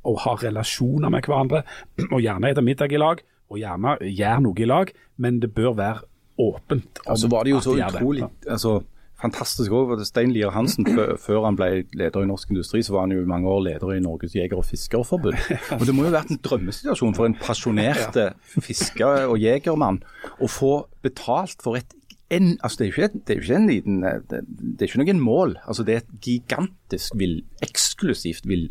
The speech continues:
Speaker 2: villreinterreng i hjertet av Hardangervidda, eh, som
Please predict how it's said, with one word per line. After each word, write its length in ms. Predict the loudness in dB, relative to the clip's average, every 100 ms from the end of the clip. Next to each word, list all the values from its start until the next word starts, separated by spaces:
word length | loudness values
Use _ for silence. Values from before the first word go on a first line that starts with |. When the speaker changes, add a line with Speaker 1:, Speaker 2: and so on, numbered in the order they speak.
| -2
Speaker 2:
villreinterreng 720 | 0 0 2 0 2 0 2 2
i 120 | 2
hjertet 420 | 0 -4 -8 -4
av 220 | -2 0 0
Hardangervidda, 560 | 0 0 0 0 -2 -4 -18 -20 -20 -16 -2
eh, 140 | 0 0
som 340 | 0 0 0